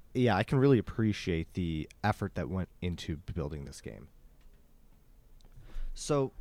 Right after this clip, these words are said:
the next part of the campaign now focuses on the Zerg, as you are speaking with the Overmind that controls all the Zerg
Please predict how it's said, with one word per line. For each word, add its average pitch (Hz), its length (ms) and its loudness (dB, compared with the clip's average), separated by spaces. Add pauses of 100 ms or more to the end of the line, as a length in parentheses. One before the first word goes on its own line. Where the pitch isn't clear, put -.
(680)
the 120 540 -2 (500)
next 143 300 0
part 151 200 8
of 113 80 4
the 110 80 6
campaign 98 640 4
now 101 220 2
focuses - 560 0
on 104 220 2
the 85 80 0
Zerg, 110 680 2 (260)
as 101 220 2
you 107 80 4
are 101 60 2
speaking 139 760 0
with 101 360 4
the 104 240 4
Overmind 90 640 0
that - 160 -8
controls 104 460 0 (120)
all 104 180 6
the 113 100 4
Zerg 92 440 0